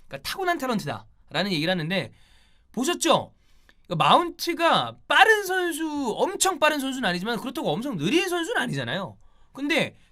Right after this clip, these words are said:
뒤에서 출발했는데 스프린트에서 그냥 뒤에서 다 잡습니다. 그러니까 뭐 이-,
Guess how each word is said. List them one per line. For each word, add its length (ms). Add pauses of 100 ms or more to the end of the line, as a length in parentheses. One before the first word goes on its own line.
뒤에서 380
출발했는데 840 (380)
스프린트에서 720
그냥 240
뒤에서 180
다 100
잡습니다. 680 (3000)
그러니까 640 (1200)
뭐 200
이-, 120